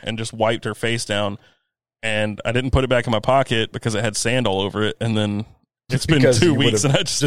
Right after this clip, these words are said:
Speaker 1: haven't
Speaker 2: destroyed anything after that?
Speaker 1: <laughs> Um, but yeah, with carry commission, I've, I've really fallen off. I, I like to blame it on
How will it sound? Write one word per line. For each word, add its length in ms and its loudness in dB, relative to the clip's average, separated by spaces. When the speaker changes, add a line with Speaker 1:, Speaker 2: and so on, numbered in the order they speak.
Speaker 1:
haven't 220 4
Speaker 2:
destroyed 220 6
anything 500 -2
after 280 0
that? 300 0
Speaker 1:
<laughs> 680 -18
Um, 540 2
but 140 2
yeah, 120 2
with 140 0
carry 200 2
commission, 320 0
I've, 320 0
I've 140 2
really 180 2
fallen 280 2
off. 440 0
I, 180 0
I 120 -2
like 200 -2
to 60 -6
blame 260 -2
it 140 -4
on 340 -4